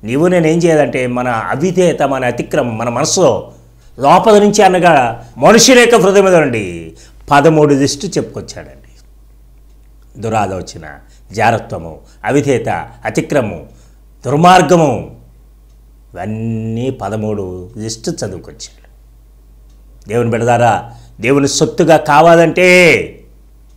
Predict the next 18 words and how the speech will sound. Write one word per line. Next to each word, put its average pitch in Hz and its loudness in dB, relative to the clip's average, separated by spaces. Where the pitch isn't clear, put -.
గలతీయులకు 147 0
రాసిన 143 2
పత్రిక 147 -4
ఐదో 156 2
అధ్యాయంలో 151 2
కూడా 147 -4
రాస్తాడు 143 0
పౌలు 131 -2
గారు, 95 -6
శరీర 226 4
కార్యములు 202 6
స్పష్టమై 175 0
ఉన్నాయి, 98 -4
అవేవనగా 135 4
అన్నాడు. 107 0
ఎప్పుడైతే 165 -6
వీటిని 117 -6
విడిచిపెడతావో, 92 -10